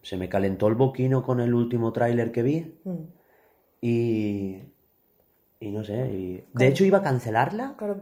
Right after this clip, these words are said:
Speaker 2: no, tú
Speaker 1: hasta que vi el análisis de Eurogamer.
Speaker 2: tú
Speaker 1: Y dije,
Speaker 2: reservaste, luego
Speaker 1: "No".
Speaker 2: cancelaste.
Speaker 1: No, no, no cancelé.
Speaker 2: ¿No llegaste a cancelarla?
Speaker 1: No, no. Le dije, "Voy a cancelarla", pero vi el análisis, lo que estoy diciendo, pero no me escuchan. Eh, fui a cancelarla y se lo dije a ella.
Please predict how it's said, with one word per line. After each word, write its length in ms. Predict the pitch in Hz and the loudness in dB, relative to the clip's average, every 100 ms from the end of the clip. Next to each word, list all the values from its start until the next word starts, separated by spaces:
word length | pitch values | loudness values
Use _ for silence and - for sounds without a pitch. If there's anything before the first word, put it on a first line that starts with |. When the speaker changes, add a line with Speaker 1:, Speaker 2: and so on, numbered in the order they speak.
| - | -8
Speaker 2:
no, 180 | 220 220 | -8 -4
tú 80 | 135 | -2
Speaker 1:
hasta 280 | 131 139 131 | 0 0 2
que 100 | 127 | 2
vi 120 | 139 | 4
el 80 | 160 | 2
análisis 480 | 156 151 165 165 143 | 2 0 0 0 2
de 60 | |
Eurogamer. 680 | 123 104 101 101 95 90 - | 4 4 2 -2 -4 -8 -6
Speaker 2:
tú 80 | - | -2
Speaker 1:
Y 60 | |
dije, 200 | - - 277 | 0 0 -2
Speaker 2:
reservaste, 600 | 247 262 - - 262 302 - - | -2 -4 -6 -6 -6 -6 -12 -8
luego 200 | 196 208 | -4 -4
Speaker 1:
"No". 40 | 233 | -4
Speaker 2:
cancelaste. 840 | 247 - 233 220 240 - 240 294 - _ _ | -8 -6 -6 -6 -8 -8 -8 -10 -14 _ _
Speaker 1:
No, 140 | 113 113 | -4 0
no, 120 | 107 | 0
no 100 | - | 0
cancelé. 240 | 101 208 208 | 0 0 2
Speaker 2:
¿No 40 | |
llegaste 240 | 254 - | 0 -2
a 40 | 208 | -8
cancelarla? 440 | 185 170 165 185 | -8 -6 -8 -4
Speaker 1:
No, 140 | 104 95 | -2 -2
no. 280 | 95 92 - - | -4 -8 -12 -4
Le 80 | 104 | 0
dije, 220 | 110 104 | 0 0
"Voy 160 | 101 135 | 2 2
a 60 | |
cancelarla", 580 | 151 123 107 110 98 95 | 2 0 2 2 2 -4
pero 200 | 110 107 | 0 0
vi 120 | 107 123 | 2 2
el 80 | |
análisis, 500 | 131 127 127 127 123 | 2 2 0 0 -2
lo 100 | 107 | -4
que 60 | 110 | -4
estoy 180 | 110 110 | -4 -6
diciendo, 380 | 101 110 131 107 | -4 -4 -2 -2
pero 120 | 101 | -4
no 80 | 104 | -4
me 60 | |
escuchan. 380 | 104 131 131 110 - - - - - - - - _ - | -4 -8 -8 -8 -10 -20 -20 -20 -20 -20 -20 -20 _ 0
Eh, 500 | 117 113 104 98 95 - | 4 6 6 4 0 -2
fui 120 | 117 | -2
a 40 | |
cancelarla 440 | 127 127 127 139 147 | 0 0 2 2 0
y 60 | |
se 100 | 131 | 0
lo 80 | 104 | 0
dije 220 | 98 101 | -2 2
a 60 | 107 | 2
ella. 320 | 104 117 113 | 2 0 -6